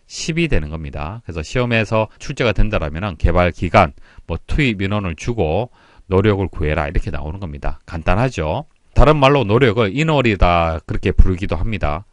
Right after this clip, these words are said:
한 달 동안에 사람을 몇 명을 투입을 해야 되느냐, 그게 노력이란 얘기입니다. 피엠, 엠엠, 또 피엠, 이런 약어로 또 표현을 하기도 합니다. 개발에 소요되는 기간을 일 개월로 고정을 했을 때 필요한 총 인원수가 어떻게 되느냐,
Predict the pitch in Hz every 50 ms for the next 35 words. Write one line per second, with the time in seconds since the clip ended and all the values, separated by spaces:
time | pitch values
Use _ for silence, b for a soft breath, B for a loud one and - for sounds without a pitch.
0 | _ _ - - - 175 170 175 147 - - 110 98 92 90 104 117 95 69 -
1 | _ _ - - - 170 160 160 160 156 123 90 85 95 110 131 156 165 165 131
2 | 117 - - - 170 143 117 98 95 117 131 127 - 90 80 76 73 73 73 -
3 | - 71 - _ _ - 104 117 127 110 90 98 113 139 139 113 95 82 78 76
4 | 80 82 95 87 80 73 67 76 73 71 71 - _ - - - - 170 165 147
5 | 104 71 - - - _ _ _ _ _ _ _ _ - 110 113 120 131 123 104
6 | 87 101 139 147 - _ - - - - - 82 - - - - - 156 147 117
7 | 78 73 - - 120 127 123 113 90 76 82 90 98 117 101 87 80 95 123 131
8 | _ _ - 135 123 - - - 135 117 101 85 82 - 123 - 127 113 90 90
9 | 113 113 90 80 76 82 110 - B B B B B B 117 117 110 151 156 160
10 | 151 - - 143 131 123 123 127 120 123 110 - - - 98 98 95 80 78 85
11 | 117 123 123 120 139 127 120 107 95 - - 90 82 107 101 92 85 82 104 110
12 | - - 127 110 - - 80 76 92 113 b b b b b b b b - -
13 | - 170 170 156 156 147 139 - - - - 160 160 160 160 127 90 98 98 101
14 | 98 95 - - 107 98 - 117 120 107 - 113 123 - - - - - 110 85
15 | - - 73 73 71 71 73 71 69 -